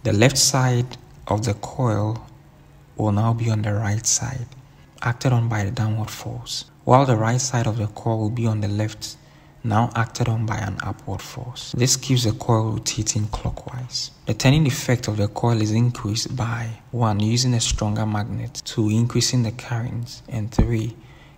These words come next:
increasing the number of turns of the coil. Electromagnetic induction. We have considered how a magnetic field is produced when current flows through a conductor.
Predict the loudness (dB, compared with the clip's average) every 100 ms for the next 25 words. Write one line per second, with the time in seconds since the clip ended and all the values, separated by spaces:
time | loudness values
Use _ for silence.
0 | -4 0 2 2 2 2 2 0 -2 -4
1 | -8 -6 -6 -6 -6 -6 -8 -10 -12 -12
2 | -12 -12 -16 -20 -20 -20 -20 -16 0 4
3 | 4 2 2 2 2 2 0 0 0 0
4 | -2 -4 -4 -6 -10 -18 -20 -20 -20 -2
5 | 4 6 6 4 2 4 4 2 2 4
6 | 4 4 0 0 0 2 0 0 -2 -4
7 | -2 -2 0 -4 -6 -6 -2 0 0 0
8 | -6 -4 -4 -4 -2 0 0 -2 -2 0
9 | 0 -2 -4 -4 -2 -4 -4 -4 -4 -8
10 | -10 -14